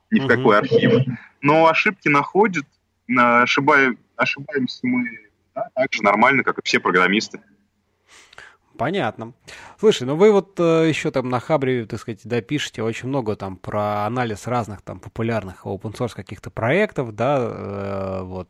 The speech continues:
Speaker 2: э, там, не знаю, программ, приложений, э, всякого, так сказать, разного рода. Расскажи, вот чего вы такого, ну, я вот там помню OpenOffice, э, кажется, был один тоже из ваших, э, статей ка-, а, про анализ.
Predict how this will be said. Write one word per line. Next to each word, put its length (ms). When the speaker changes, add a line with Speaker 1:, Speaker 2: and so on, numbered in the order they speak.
Speaker 2:
э, 380
там, 200
не 80
знаю, 460
программ, 460
приложений, 680
э, 500
всякого, 480
так 160
сказать, 240
разного 480
рода. 180
Расскажи, 400
вот 180
чего 280
вы 100
такого, 340
ну, 220
я 140
вот 100
там 140
помню 260
OpenOffice, 880
э, 40
кажется, 420
был 200
один 320
тоже 500
из 160
ваших, 440
э, 360
статей 340
ка-, 260
а, 280
про 200
анализ. 420